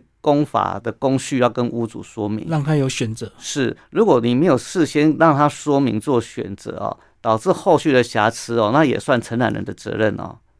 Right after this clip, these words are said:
Speaker 2: 嗯。
Speaker 1: 是，因为承揽人有义务提供一个完善品质的这个工程的品质提供给屋主。
Speaker 2: 嗯。
Speaker 1: 那如果中间因为工序错误啊，或偷工，这个应该讲叫偷工减料了，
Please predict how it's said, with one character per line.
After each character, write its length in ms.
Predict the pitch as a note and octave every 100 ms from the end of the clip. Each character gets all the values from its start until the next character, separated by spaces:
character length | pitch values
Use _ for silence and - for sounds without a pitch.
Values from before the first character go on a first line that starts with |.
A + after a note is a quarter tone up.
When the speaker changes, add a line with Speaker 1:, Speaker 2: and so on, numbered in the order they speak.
| _
Speaker 2:
嗯。 200 | C#3 A#2+ - _
Speaker 1:
是， 260 | - G#2+ - _ -
因 100 | F#3+
为 80 | G3+
承 180 | E3 F3
揽 160 | C3+ A2
人 160 | A#2+
有 180 | A#2+ G#2
义 180 | D#3 C#3+
务 140 | C#3
提 220 | - -
供 180 | A2+ C3
一 20 |
个 220 | C3+ A#2 G#2+
完 160 | A2
善 220 | G#2 A#2+
品 200 | A2 A2+
质 160 | G2 G#2+
的 160 | F#2+ G2 _ _
这 120 | - B2+
个 200 | A2 G#2
工 260 | - A#2+
程 260 | A2+ G#2 G2 - _ _ _ -
的 120 | G#2+
品 200 | - G#2
质 160 | G#2
提 140 | G#2+ A2
供 140 | B2+
给 100 | A2
屋 180 | A2 G#2
主。 280 | G2+ - - _ _
Speaker 2:
嗯。 180 | - C3+ A#2+
Speaker 1:
那 80 | F3+
如 160 | G3+
果 140 | D3+ A2+
中 200 | D3+ D3
间 240 | C#3+ C#3
因 120 | D3+
为 100 | D3
工 220 | - C#3
序 280 | C3+ C#3+ B2 -
错 280 | - C#3+
误 220 | - A#2+ G2+
啊， 180 | D2+ -
或 100 | B2+
偷 160 | -
工， 240 | A#2+ A#2+ B2
这 80 | F3
个 80 |
应 100 | C#3+
该 120 | C#3 B2+
讲 160 | G#2
叫 120 | G#2
偷 140 | B2 A#2+
工 180 | A2+ A2+
减 180 | G#2 F#2+
料 180 | G2+
了， 200 | - F#2+